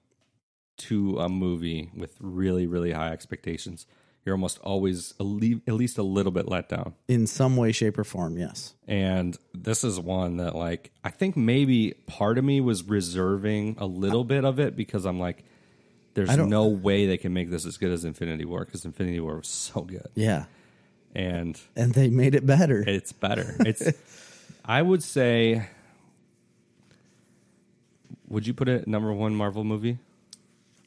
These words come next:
Speaker 2: Right now?
Speaker 1: Yeah.
Speaker 2: Yes.
Speaker 1: On your list?
Speaker 2: Yes.
Speaker 1: Yeah, I
Speaker 2: Absolutely. And
Speaker 1: I
Speaker 2: I've only seen it once.
Speaker 1: I'd have to, I'd have to think about it. Um, it's,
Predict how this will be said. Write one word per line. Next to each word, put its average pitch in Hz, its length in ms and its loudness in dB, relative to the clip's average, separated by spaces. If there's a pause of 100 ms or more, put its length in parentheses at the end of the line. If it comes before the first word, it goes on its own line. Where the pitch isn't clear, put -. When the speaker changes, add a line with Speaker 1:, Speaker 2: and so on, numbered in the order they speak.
(100)
Speaker 2:
Right 120 200 0
now? 120 300 -2 (160)
Speaker 1:
Yeah. 80 300 -6
Speaker 2:
Yes. - 380 -4 (340)
Speaker 1:
On 92 100 -2
your 90 120 -2
list? 90 340 -6
Speaker 2:
Yes. - 400 -6 (680)
Speaker 1:
Yeah, 90 280 -2
I 117 140 2
Speaker 2:
Absolutely. 101 560 -2 (920)
And 117 120 2
Speaker 1:
I 120 40 6
Speaker 2:
I've 123 100 4
only 127 160 4
seen 120 220 2
it 104 60 4
once. 92 320 -4
Speaker 1:
I'd 110 160 2
have 120 220 2
to, 107 100 -4 (160)
I'd 101 140 0
have 110 120 2
to 117 80 -2
think 95 240 -2
about 90 240 2
it. 87 180 2
Um, 87 560 -2 (640)
it's, - 220 -4